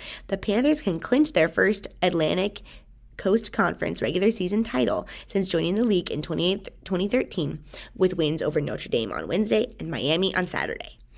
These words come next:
The Hurricanes, with a record of twenty-three and six, fourteen and five, another surprise A C C team, can clinch at least a share of the title with a win over Pittsburgh. Number thirteen, Virginia, with a record of twenty-one to six,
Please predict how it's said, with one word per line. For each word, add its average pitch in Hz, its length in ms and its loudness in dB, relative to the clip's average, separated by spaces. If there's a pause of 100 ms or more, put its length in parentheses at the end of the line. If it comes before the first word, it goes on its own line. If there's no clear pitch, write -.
(300)
The 165 80 -4
Hurricanes, 175 580 2
with 175 100 -4
a - 60 6
record 139 300 0
of - 100 -4
twenty-three - 400 -4
and 262 100 2
six, - 380 -2 (180)
fourteen 180 460 -4
and 226 100 0
five, - 360 -4 (440)
another 160 280 4
surprise 175 480 0
A 165 100 0
C 160 180 -2
C 151 220 -2
team, 139 360 -4 (220)
can 185 160 0
clinch 185 360 0
at 120 100 -2
least 202 240 -2
a - 20 -2
share 381 380 0
of - 120 2
the - 60 -6
title - 360 -4
with 175 160 0
a 165 80 8
win 160 320 4
over 143 200 -2
Pittsburgh. - 540 -8 (640)
Number 226 200 4
thirteen, 185 440 2
Virginia, 165 640 -2
with 175 120 4
a 165 60 4
record 156 240 -2
of 151 80 -4
twenty-one 147 680 -4
to - 60 -6
six, - 420 -2